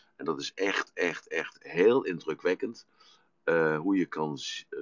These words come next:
hoe zij jou vertelt, hoe zij haar lichamelijke problemen,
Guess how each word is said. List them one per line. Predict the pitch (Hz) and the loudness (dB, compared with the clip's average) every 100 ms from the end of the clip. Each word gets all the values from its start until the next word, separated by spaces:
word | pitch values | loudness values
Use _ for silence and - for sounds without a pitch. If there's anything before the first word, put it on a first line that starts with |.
| 73 | -12
hoe | - 82 80 | -8 -6 0
zij | 101 107 | 2 4
jou | 92 82 78 | 2 2 0
vertelt, | - - 104 143 - - _ _ _ _ _ | -2 -2 0 0 -4 -14 _ _ _ _ _
hoe | - 90 | -6 -2
zij | 92 80 | 2 2
haar | 76 76 | 0 0
lichamelijke | 76 82 - 113 107 85 - | -2 -2 -2 -2 0 -2 -2
problemen, | 82 - 80 90 101 107 101 95 | -6 -4 0 2 2 2 -2 -6